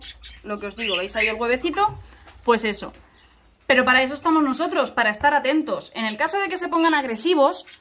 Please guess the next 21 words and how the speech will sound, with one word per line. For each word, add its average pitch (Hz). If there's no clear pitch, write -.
lo 233
que 262
hay 277
que 311
hacer 311
es, 277
si -
es 254
posible, 330
poner 277
un 254
separador, 262
como 190
este 226
que 214
tengo 202
yo 151
aquí, 330
pero 208
de 185
rejilla, 262